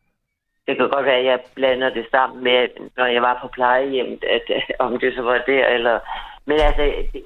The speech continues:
det, som, jeg kan jo fortælle, at, at, øh, når vi får at vide fra sygehuset, eller fra en, en, en læge, vi havde også noget kontakter med lægen,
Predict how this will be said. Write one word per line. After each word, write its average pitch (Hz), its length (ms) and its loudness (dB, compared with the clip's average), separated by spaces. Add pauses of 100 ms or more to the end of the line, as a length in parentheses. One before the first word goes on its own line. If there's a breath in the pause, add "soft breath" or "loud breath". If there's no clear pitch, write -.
(100)
det, 160 280 -6
som, 151 300 0
jeg 156 160 2
kan 165 80 2
jo 147 220 2
fortælle, 175 500 0
at, 131 340 2
at, - 220 -2
øh, 127 320 0 (140)
når 127 580 2
vi 127 280 -6
får 135 180 2
at 123 100 -2
vide 160 320 2
fra 123 180 2
sygehuset, 160 920 -2
eller 110 260 2 (100)
fra 110 280 0
en, 117 360 -4
en, 117 340 -4 (260 loud breath)
en 131 200 0
læge, 135 340 2
vi 139 120 -6
havde 139 200 2
også 123 200 0
noget 123 220 -6
kontakter 120 440 -2
med 117 140 0
lægen, 127 440 0